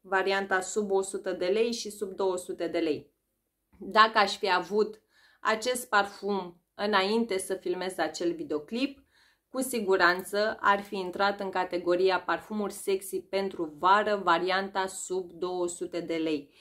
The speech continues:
Pentru că prețul este undeva la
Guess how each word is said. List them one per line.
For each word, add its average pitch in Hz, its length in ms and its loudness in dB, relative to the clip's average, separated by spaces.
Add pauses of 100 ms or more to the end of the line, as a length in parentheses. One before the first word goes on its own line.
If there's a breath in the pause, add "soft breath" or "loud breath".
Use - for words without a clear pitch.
(420 soft breath)
Pentru 202 400 -2
că 196 500 0
prețul 220 720 0
este 214 320 0
undeva 196 460 0
la 196 440 4